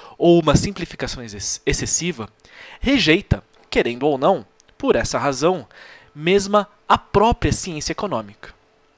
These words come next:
Afinal, se é possível criar uma teoria do ciclo que contenha pouca ou nenhuma relação com a ciência econômica geral, então a ciência econômica geral deve estar incorreta,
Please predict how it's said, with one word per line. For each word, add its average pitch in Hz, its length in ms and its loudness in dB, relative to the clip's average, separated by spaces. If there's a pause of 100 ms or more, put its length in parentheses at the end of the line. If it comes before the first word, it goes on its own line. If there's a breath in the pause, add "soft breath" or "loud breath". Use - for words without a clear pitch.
(480 loud breath)
Afinal, 165 480 -2
se - 220 0
é 285 40 4
possível 175 440 0
criar 180 280 2
uma 220 140 0
teoria 139 320 0
do 131 100 -8
ciclo 151 340 -6
que - 120 -10
contenha 131 540 -8
pouca 131 500 0
ou 180 160 0
nenhuma 220 340 -4
relação 160 460 -2
com - 140 -8
a - 20 -10
ciência 170 400 -8
econômica 127 460 -4
geral, 120 420 0 (540 loud breath)
então 269 280 2
a 135 80 2
ciência 147 380 -4
econômica 143 420 -6
geral 147 300 4
deve 202 160 2
estar 123 220 -4
incorreta, 156 600 0